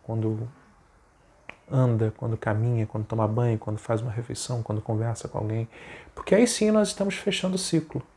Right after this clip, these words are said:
do que seria o bom pastoreio. Porque a gente vai se identificar com ele, a gente vai aprender dele. E a gente vai usar Jesus, o seu evangelho,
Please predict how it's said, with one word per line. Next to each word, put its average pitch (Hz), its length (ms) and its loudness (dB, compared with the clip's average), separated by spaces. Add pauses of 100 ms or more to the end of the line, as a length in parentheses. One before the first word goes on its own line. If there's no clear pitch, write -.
(260)
do 135 80 -6
que - 60 -4
seria 139 300 6
o - 20 6
bom 139 180 2
pastoreio. 131 640 -2 (1000)
Porque - 160 4
a 156 40 10
gente 160 220 6
vai 180 80 6
se - 140 2
identificar 170 580 2
com 151 180 -4
ele, 113 460 -2
a 127 60 -4
gente 139 180 0
vai 165 80 8
aprender 160 480 6
dele. 113 340 2 (480)
E 147 120 8
a 151 60 10
gente 165 280 6
vai 160 220 10
usar 131 580 4 (160)
Jesus, 135 920 4
o 135 60 -6
seu 117 300 2
evangelho, 120 680 2